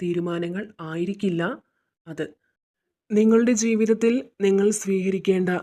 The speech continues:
നല്ല കാര്യങ്ങളെക്കുറിച്ചും ഒഴിവാക്കേണ്ടതായ കാര്യങ്ങളെക്കുറിച്ചും നിങ്ങൾ മനസ്സിലാക്കുന്ന ഒരു സമയം തന്നെയാണ് കടന്നു വരുന്നത്. അതായത് നിങ്ങൾ മുന്നോട്ട് പോകാൻ, ആ, നിങ്ങളെ തടസ്സപ്പെടുത്തുന്ന ചില കാര്യങ്ങൾ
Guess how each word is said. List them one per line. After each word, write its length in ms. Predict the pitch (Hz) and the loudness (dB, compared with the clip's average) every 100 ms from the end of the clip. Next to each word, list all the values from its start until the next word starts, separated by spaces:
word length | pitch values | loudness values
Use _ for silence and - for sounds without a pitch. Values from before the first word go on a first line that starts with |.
| _ 180 | _ -6
നല്ല 280 | 170 175 | -2 -2
കാര്യങ്ങളെക്കുറിച്ചും 1000 | 190 196 180 180 180 180 180 170 175 139 _ _ _ _ _ - | -2 -2 -2 -2 -2 -2 -4 -4 -6 -8 _ _ _ _ _ -2
ഒഴിവാക്കേണ്ടതായ 1000 | 202 208 220 214 208 208 220 208 214 254 | 0 2 0 2 2 4 2 2 0 0
കാര്യങ്ങളെക്കുറിച്ചും 920 | 208 175 170 175 175 175 175 190 240 - - | 0 0 0 0 -2 -2 -4 -2 -6 -8 -10
നിങ്ങൾ 280 | 165 165 165 | -6 -6 -6
മനസ്സിലാക്കുന്ന 880 | 165 170 170 208 190 180 190 196 196 170 | -6 -6 -2 0 0 -4 -2 -2 -4 -6
ഒരു 320 | 165 165 - | -4 -6 -6
സമയം 460 | - 175 165 160 160 165 | -8 -6 -4 -4 -4 -4
തന്നെയാണ് 520 | 165 170 170 165 226 _ - 156 | -4 -4 -6 -6 -8 _ -12 -10
കടന്നു 240 | 151 160 | -6 -6
വരുന്നത്. 500 | 160 156 160 156 254 _ _ _ _ _ - | -6 -4 -6 -6 -8 _ _ _ _ _ -10
അതായത് 600 | 190 196 202 190 208 320 _ _ _ _ _ - | -2 2 4 4 2 0 _ _ _ _ _ -2
നിങ്ങൾ 420 | 214 220 247 254 - | 4 6 4 0 -2
മുന്നോട്ട് 440 | 208 208 214 214 226 | 0 4 4 4 2
പോകാൻ, 640 | 226 208 202 208 226 226 - | 4 4 4 0 -2 -6 -10
ആ, 160 | 170 170 | -6 -2
നിങ്ങളെ 360 | 175 185 190 190 | -2 0 -2 -2
തടസ്സപ്പെടുത്തുന്ന 800 | 180 180 - 208 202 202 202 214 | 0 0 0 0 2 4 4 4
ചില 260 | 214 190 185 | 2 2 2
കാര്യങ്ങൾ 580 | 185 170 165 170 175 | 2 0 2 2 0